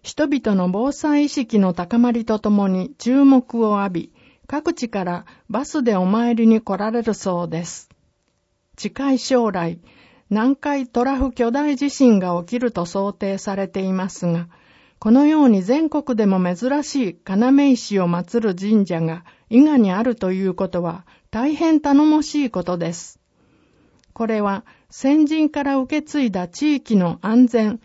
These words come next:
安心に対する人々の思いの表れであり、他にないご利益と言えそうです。今後も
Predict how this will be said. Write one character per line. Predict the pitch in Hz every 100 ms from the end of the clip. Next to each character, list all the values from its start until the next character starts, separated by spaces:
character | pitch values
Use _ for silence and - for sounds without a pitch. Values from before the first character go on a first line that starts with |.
| _ _
安 | 214 262
心 | 294 - 294 277
に | 277
対 | - 269 269
す | - 247
る | 190
人 | - 294
々 | 277 247 208
の | 180 180 -
思 | 196 254
い | 285
の | 233 185
表 | 175 214 262 277
れ | 233
で | 190 175
あ | 175
り、 | 170 - _ _ _ _
他 | - - 277
に | 277 269
な | 285
い | 302
ご | 208 180
利 | 208 277
益 | 277 247
と | 220
言 | 175 180 214
え |
そ | 214 226 190
う | 175
で | 165
す。 | 170 - _ _ _ _ _ _ _ _
今 | - 240 240
後 | 220 220
も | 214 208